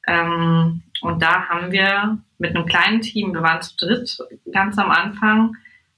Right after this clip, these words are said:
äh, einfach mit Geflüchteten Tee getrunken und mal rausgefunden, was braucht ihr eigentlich und wo hapert's gerade? Und haben mit, äh, in dem Fall ja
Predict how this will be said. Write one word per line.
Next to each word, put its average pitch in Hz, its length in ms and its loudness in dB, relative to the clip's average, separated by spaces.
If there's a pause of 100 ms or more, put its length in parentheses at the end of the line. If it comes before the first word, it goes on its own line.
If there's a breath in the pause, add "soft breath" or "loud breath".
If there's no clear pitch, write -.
(300)
äh, - 200 -2 (400)
einfach 185 260 -2
mit 190 220 -4
Geflüchteten 190 880 -2
Tee 208 180 2
getrunken 180 420 -2
und 165 240 -6
mal 170 140 2
rausgefunden, 175 640 0
was 170 200 -6 (200)
braucht 180 380 0 (140)
ihr 247 340 0
eigentlich 262 600 -2
und 190 280 -4 (100)
wo 180 160 2
hapert's 185 500 0
gerade? 262 760 0
Und 180 260 -6
haben 175 240 -2
mit, 175 260 -2 (580 soft breath)
äh, 175 380 0
in 175 380 -4
dem 180 260 -2
Fall 175 360 0
ja 170 380 0